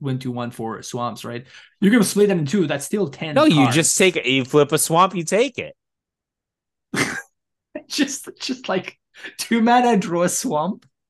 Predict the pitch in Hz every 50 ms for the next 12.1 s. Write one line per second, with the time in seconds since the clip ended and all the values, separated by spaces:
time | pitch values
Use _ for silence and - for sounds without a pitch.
0 | _ _ - 156 359 381 - - - 127 113 - - 208 165 151 - - - 180
1 | 175 180 - - - 175 165 - - 202 262 320 302 - - - - 87 95 -
2 | - - 170 - _ _ _ _ _ _ _ _ _ - 107 190 196 - - -
3 | - - - - - - - - - - 202 196 175 147 123 120 131 135 127 127
4 | 135 139 135 151 - - - 175 175 190 - - - 165 214 165 196 185 - 254
5 | - 403 392 349 247 196 175 - 285 254 262 214 175 139 131 165 147 - - -
6 | 165 170 185 196 190 185 - 202 180 175 147 135 123 107 95 98 95 92 _ _
7 | _ _ _ - - 185 180 165 180 220 - 175 - 190 - 202 196 202 185 -
8 | 180 170 156 139 143 139 120 123 113 107 101 _ _ _ _ _ _ _ - 170
9 | 170 170 165 165 - 185 180 185 196 156 175 214 214 208 214 208 _ - - 175
10 | 147 139 143 156 175 190 220 214 - - - _ _ - - 160 180 196 233 -
11 | - - 254 240 190 190 185 185 202 196 226 208 202 202 - 220 165 147 139 151
12 | 190 -